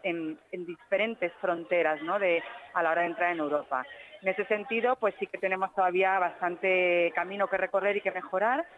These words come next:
Este año en Europa han llegado a pedir, eh, perdón, el año en dos mil veintiuno, son las cifras completas que tenemos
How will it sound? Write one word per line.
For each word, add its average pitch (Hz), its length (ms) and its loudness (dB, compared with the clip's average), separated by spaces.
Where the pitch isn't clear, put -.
Este 202 300 0
año 208 400 2
en 180 300 -2
Europa 190 400 0
han 185 120 -2
llegado 185 260 2
a 180 60 2
pedir, 185 440 0
eh, 180 80 2
perdón, 185 320 0
el 170 120 0
año 180 240 0
en 175 100 0
dos 165 100 2
mil 180 120 -4
veintiuno, 202 360 -4
son 185 140 -4
las 175 120 0
cifras 175 260 -6
completas 175 420 -2
que 175 120 -6
tenemos 170 420 -2